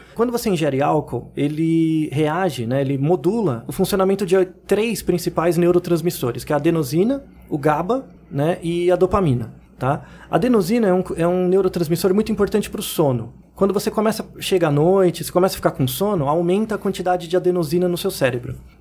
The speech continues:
tá? O álcool, ele é uma droga depressora, então ele vai reduzir sua atividade.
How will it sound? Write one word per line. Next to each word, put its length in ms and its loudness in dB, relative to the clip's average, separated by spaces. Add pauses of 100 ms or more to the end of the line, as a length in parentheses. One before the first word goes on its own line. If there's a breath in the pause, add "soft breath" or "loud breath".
tá? 220 0 (440 loud breath)
O 160 -2
álcool, 400 0
ele 120 0
é 20 -2
uma 140 -2
droga 280 0
depressora, 880 -2
então 200 -2
ele 80 2
vai 100 2
reduzir 480 -2
sua 180 -6
atividade. 640 -6